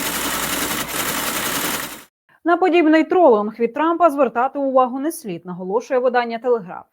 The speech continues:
Це типове для Трампа епатажне висловлювання, яке відвертає увагу громадськості від реальних проблем та допомагає Трампові приховувати свої справжні наміри.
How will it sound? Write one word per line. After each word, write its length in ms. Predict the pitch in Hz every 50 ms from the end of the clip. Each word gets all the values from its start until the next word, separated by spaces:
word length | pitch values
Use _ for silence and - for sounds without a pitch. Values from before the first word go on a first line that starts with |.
| _ _ _ _ _ _ _ _
Це 120 | - 381
типове 400 | 370 392 359 - 403 403 381 320
для 120 | 226 240
Трампа 360 | 247 247 277 302 285 285 269 247
епатажне 500 | 240 233 220 226 233 247 240 254 247 240
висловлювання, 680 | 226 226 226 - 285 320 320 311 302 277 254 247 240
яке 340 | 220 208 202 202 262 277 302
відвертає 680 | 254 240 202 196 202 208 202 - 240 247 226 202 202
увагу 400 | 196 196 196 202 202 196 196 196
громадськості 840 | 185 175 208 208 208 240 302 320 320 - - 294 285 - - 302 285
від 160 | 330 320 311
реальних 560 | 285 254 247 247 254 262 262 247 247 247 _
проблем 520 | - 285 294 262 294 302 277 233 202 190 185
та 100 | 190 190
допомагає 600 | 185 185 185 196 196 202 185 202 233 262 285 294
Трампові 480 | 285 302 302 302 285 277 285 277 277 277
приховувати 720 | 277 294 277 - - 220 214 220 220 214 214 226 220 233 226
свої 300 | 233 - 233 220 208 208
справжні 500 | - _ - 190 185 180 180 196 196 196
наміри. 460 | 202 190 185 180 185 185 185 185